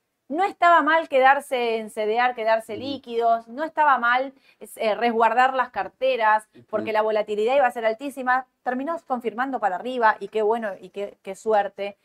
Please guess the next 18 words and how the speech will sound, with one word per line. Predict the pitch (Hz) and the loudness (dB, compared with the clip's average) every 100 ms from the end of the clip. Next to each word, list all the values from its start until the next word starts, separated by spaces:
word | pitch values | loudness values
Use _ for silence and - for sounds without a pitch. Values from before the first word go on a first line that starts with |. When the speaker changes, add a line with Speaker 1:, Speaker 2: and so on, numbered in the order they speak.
| _ | _
Speaker 1:
pero | 269 | -10
también | 277 302 349 | -4 -4 -4
podría | 277 208 233 | -4 -2 0
haber | 208 208 | 2 0
sido | 208 233 | -2 -6
lo | 185 | -6
contrario | 165 170 208 214 | -10 -4 -2 -2
y | 170 | -4
haberse | 160 185 190 180 | -4 -6 -8 -12
ido | 175 180 | -8 -8
para | 165 | -6
abajo, | 156 196 196 - 180 _ _ | -2 0 0 -4 -12 _ _
y | 220 | -12
que | 233 233 | -2 -2
esto | 254 262 254 | -2 -6 -8
sea | 240 226 233 240 - _ | -4 2 2 0 -8 _
una, | - 226 220 190 175 170 165 165 _ _ | -10 -4 0 0 2 0 -2 -8 _ _
eh, | - - - | -18 -16 -16